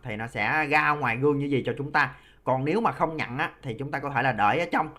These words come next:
Ở đây nó đợi là đã nhận và chưa nhận nè. Và tiếp theo mình sẽ quay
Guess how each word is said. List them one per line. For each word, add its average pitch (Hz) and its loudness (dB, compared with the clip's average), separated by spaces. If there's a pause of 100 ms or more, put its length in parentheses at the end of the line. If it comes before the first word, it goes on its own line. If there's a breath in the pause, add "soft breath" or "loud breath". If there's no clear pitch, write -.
(180 loud breath)
Ở 135 -2
đây 147 0
nó 156 0
đợi 127 4
là 135 0
đã 117 -2
nhận 131 -6
và 123 0
chưa 151 2
nhận 131 -2
nè. 135 -4 (140)
Và 139 0
tiếp 196 -6
theo 160 -2
mình 120 -4
sẽ 113 -4
quay 156 0